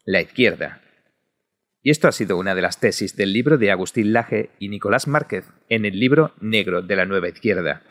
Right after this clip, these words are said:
Laje indicó que empíricamente hay muchos datos que conectan a movimientos de izquierda con grupos pro pedofilia. En Alemania,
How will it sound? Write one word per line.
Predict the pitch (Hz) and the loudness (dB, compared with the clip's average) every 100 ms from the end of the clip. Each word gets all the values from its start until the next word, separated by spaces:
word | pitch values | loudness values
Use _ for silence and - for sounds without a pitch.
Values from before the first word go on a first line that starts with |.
| _ _ _ _ _ _ _ _ _ | _ _ _ _ _ _ _ _ _
Laje | - 110 110 131 | -2 0 0 0
indicó | 127 95 - 120 | 0 -2 2 2
que | - 95 | 2 0
empíricamente | 92 147 143 - 139 151 151 | 0 2 2 2 0 2 2
hay | 98 | 2
muchos | 92 92 92 | 0 -4 -2
datos | 107 95 85 - _ _ _ _ | 0 -2 -4 -8 _ _ _ _
que | 101 | -2
conectan | 98 107 - 147 139 | 0 0 0 0 2
a | |
movimientos | 101 92 85 98 98 104 - | 0 -2 -2 -4 -4 -4 0
de | 110 | 0
izquierda | 107 143 131 123 135 | 2 2 2 2 0
con | - 101 95 | 0 -2 0
grupos | 131 143 160 - | 0 2 2 0
pro | - 113 92 | -2 0 0
pedofilia. | 101 92 - 101 78 82 - _ _ _ - | -2 -4 -2 -2 -2 -6 -12 _ _ _ -6
En | 117 95 | -4 -2
Alemania, | 95 120 117 98 92 | 0 0 0 0 -2